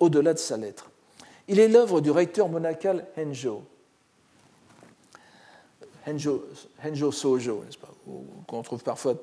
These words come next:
euh, du Sojo Henjo, dont nous avons déjà vu le poème si complexe des perles de rosée sur les pétales de lotus, dans lequel il s'interrogeait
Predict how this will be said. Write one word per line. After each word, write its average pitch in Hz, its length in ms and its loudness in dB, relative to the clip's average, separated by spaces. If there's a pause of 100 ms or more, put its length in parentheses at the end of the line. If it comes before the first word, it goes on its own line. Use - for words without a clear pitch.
euh, 120 360 -8
du 127 260 -8
Sojo 135 640 2
Henjo, 120 340 -8 (800)
dont 160 80 2
nous 185 140 4
avons 208 180 4
déjà 185 240 4
vu 180 140 2
le 147 80 4
poème 156 340 6
si - 220 -2
complexe 170 500 -2
des 131 120 -2
perles 143 360 4
de 135 80 4
rosée 139 400 2
sur 151 180 -2
les 120 100 -4
pétales 135 400 0
de 127 80 -2
lotus, 117 520 -8 (440)
dans 139 100 2
lequel 143 320 4
il 127 100 0
s'interrogeait 135 720 0